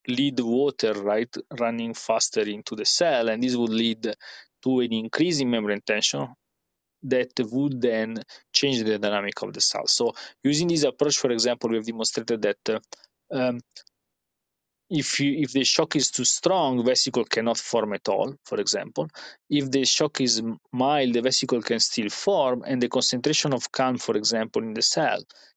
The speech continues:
can affect the, the capability of the cells to counteract this tension and still finish the vesicle. So, so let's say there is always a certain kind of tension that is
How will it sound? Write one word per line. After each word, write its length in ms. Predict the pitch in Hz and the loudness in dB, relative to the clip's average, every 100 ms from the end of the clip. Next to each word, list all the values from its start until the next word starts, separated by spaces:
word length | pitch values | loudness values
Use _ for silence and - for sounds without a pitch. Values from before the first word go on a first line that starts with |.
| - | -2
can 220 | 143 135 | 0 2
affect 560 | 117 - - 123 113 104 | 0 0 0 0 0 -4
the, 100 | 107 | -4
the 200 | 120 107 - | -4 -6 -4
capability 520 | - 113 120 151 143 | -2 0 2 2 2
of 100 | 131 | 2
the 80 | 117 | 2
cells 480 | - 120 113 110 - | 2 2 2 2 -2
to 140 | 110 104 | -4 -2
counteract 800 | 131 117 113 110 101 - - 120 | -2 0 0 2 0 -2 -10 -4
this 180 | 113 - | -2 0
tension 580 | - 110 101 - 107 - - | 0 2 0 0 -4 -8 -6
and 100 | 107 | -2
still 280 | - 131 113 | 0 -2 -2
finish 340 | - 110 - | -4 -4 -2
the 100 | 104 | -2
vesicle. 480 | 101 101 - - - - - - - _ | -2 -2 -2 -6 -14 -14 -16 -16 -18 _
So, 480 | - - 147 147 139 - _ _ _ _ - 208 - _ _ _ _ _ _ - | -4 0 2 4 2 -2 _ _ _ _ -18 -16 -16 _ _ _ _ _ _ -6
so 200 | - 165 | 0 2
let's 220 | 160 151 | 2 2
say 160 | - 156 | 2 4
there 160 | 143 143 | 4 2
is 160 | 143 | 2
always 540 | 143 165 175 185 143 120 | 0 2 2 2 2 2
a 60 | |
certain 380 | - 135 123 131 | 2 2 0 -2
kind 240 | - 131 | 0 0
of 160 | 120 - | 0 0
tension 360 | 143 160 - 127 | 0 2 0 -2
that 160 | 107 | -2
is 240 | 117 104 | -2 0